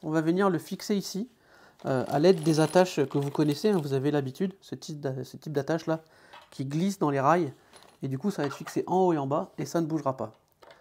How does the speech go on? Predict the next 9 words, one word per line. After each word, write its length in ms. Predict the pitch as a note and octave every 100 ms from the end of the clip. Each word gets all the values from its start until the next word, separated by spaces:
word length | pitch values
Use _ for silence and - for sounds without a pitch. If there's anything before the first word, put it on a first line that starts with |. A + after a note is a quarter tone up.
| - _
Ce 120 | -
système 380 | F3 A3 A3 A3+
là, 320 | A#3+ C4+ C4+ _ _ _ _ _ _ _
on 120 | E3+
le 80 | G3+
fixe 300 | F#3+ B3 - - -
en 160 | A#3+
haut 160 | B3 A3 - - _ _ _ _ -
du, 580 | D#3+ D#3 D3 B2+ B2 B2